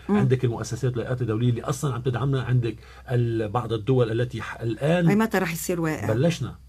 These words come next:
Speaker 1: بلشتوا؟
Speaker 2: بلشنا، يعني من هون لست شهور لازم نبلش ننفذ حضرتك. ليه؟ لأنه الأساس بالموضوع إنه نحن عم نطرح فكرة أصلا يحتاجها المجتمع الدولي،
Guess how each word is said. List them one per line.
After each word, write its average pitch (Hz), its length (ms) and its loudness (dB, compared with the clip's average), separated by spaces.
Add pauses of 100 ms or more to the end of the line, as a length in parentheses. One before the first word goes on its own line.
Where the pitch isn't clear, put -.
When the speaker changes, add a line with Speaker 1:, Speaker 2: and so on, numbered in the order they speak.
Speaker 1:
بلشتوا؟ 175 340 4
Speaker 2:
بلشنا، 226 200 4
يعني 120 160 2
من 120 80 6
هون 147 120 6
لست 131 260 -2
شهور 151 240 4
لازم 135 180 4
نبلش 120 400 -2
ننفذ 110 320 -4
حضرتك. 92 380 -10 (260)
ليه؟ 135 120 6
لأنه 139 400 2 (240)
الأساس 110 840 -2
بالموضوع 151 640 2 (320)
إنه 117 180 -2
نحن 131 260 -2
عم 113 160 -2
نطرح 160 280 -2
فكرة 147 420 -4
أصلا 156 260 0
يحتاجها 139 340 0
المجتمع 107 380 -4
الدولي، 90 380 -6